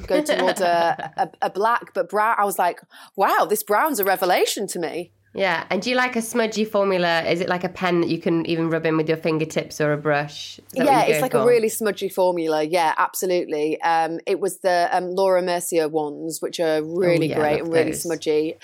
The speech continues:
Speaker 1: They've got that really luxurious quality to them, but they're very easy to use.
Speaker 2: Yeah.
Speaker 1: I like makeup that's uncomplicated, um, accessible, easy to use. Nothing that comes with, like, you know, instructions of mixing this and mixing that. I just,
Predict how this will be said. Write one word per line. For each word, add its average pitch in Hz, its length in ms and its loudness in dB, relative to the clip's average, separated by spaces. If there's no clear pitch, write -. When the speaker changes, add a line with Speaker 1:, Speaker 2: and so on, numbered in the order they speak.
Speaker 1:
They've 240 140 2
got - 160 2
that 262 140 2
really 254 680 -2
luxurious 233 840 0
quality 226 520 -2
to 175 160 -8
them, 160 160 -2
but 170 100 0
they're 165 180 -4
very 185 320 2
easy 190 360 -4
to 185 160 -10
use. 185 560 0
Speaker 2:
Yeah. 160 240 -2
Speaker 1:
I 214 80 4
like 240 200 2
makeup 226 360 0
that's - 200 -2
uncomplicated, 180 1080 0
um, 170 480 -2
accessible, 170 960 0
easy 220 260 2
to 214 160 -6
use. 170 560 0
Nothing 233 380 2
that 208 120 0
comes 202 260 -2
with, 185 160 -2
like, 175 340 2
you 180 120 -4
know, 165 240 2
instructions 185 680 -2
of 160 100 0
mixing 170 440 -2
this 160 260 2
and 151 140 -2
mixing 156 320 -4
that. 156 180 -2
I 156 80 2
just, 165 240 -4